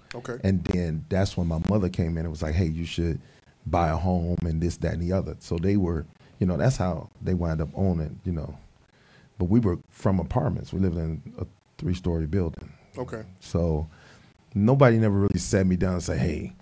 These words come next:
Speaker 2: this is what you need to do. You need to buy land and this, that, and the other." You know, even with the D J ing, my mother didn't say, "This is gonna save you. This is gonna be a good path for you." Nobody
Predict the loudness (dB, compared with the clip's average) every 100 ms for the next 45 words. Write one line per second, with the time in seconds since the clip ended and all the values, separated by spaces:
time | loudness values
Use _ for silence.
0 | -20 _ -4 -2 -2 -4 -4 -4 -4 -4
1 | -4 -6 -10 -16 -20 -4 -4 -2 -2 -2
2 | -4 -4 -4 -4 -4 -4 -2 -2 -2 0
3 | 0 0 -2 -8 -14 -20 -20 _ _ -4
4 | -2 -4 -10 -2 2 4 4 4 4 4
5 | 4 2 0 -2 -6 -8 -2 2 2 2
6 | 2 0 -2 -2 -4 -8 -12 -4 -4 -2
7 | -2 0 0 -2 -2 0 0 -2 0 -2
8 | -2 -2 -2 -6 -4 -2 -2 -2 0 0
9 | 0 0 0 2 2 2 0 -2